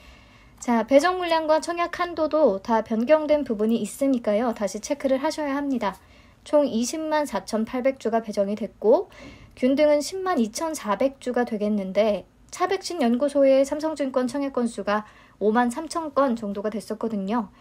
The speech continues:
그래서 이번에 한 오만 건으로 우선은 잡아봤고요.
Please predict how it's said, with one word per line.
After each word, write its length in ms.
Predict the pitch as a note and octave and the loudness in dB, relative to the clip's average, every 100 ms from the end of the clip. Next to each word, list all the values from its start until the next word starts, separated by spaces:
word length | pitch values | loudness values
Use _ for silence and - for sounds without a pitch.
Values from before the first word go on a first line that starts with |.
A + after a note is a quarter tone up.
| - - _ _ | -20 -20 _ _
그래서 560 | - G#3+ G#3+ B3+ C4 C4+ | -6 -2 -2 0 0 0
이번에 420 | G#3 A3+ G#3+ A3 | -2 -2 0 -2
한 180 | A#3 A#3 | -2 0
오만 320 | A3 C4+ D4+ | 2 2 0
건으로 520 | C#4 A#3+ C4 A3 G3+ G3+ | 0 2 2 0 -2 -4
우선은 320 | G3 A#3 A3 | -4 -2 -2
잡아봤고요. 840 | A3 - G#3 G3+ - A3+ G3 A3+ | -6 -6 -6 -6 -6 -2 0 -2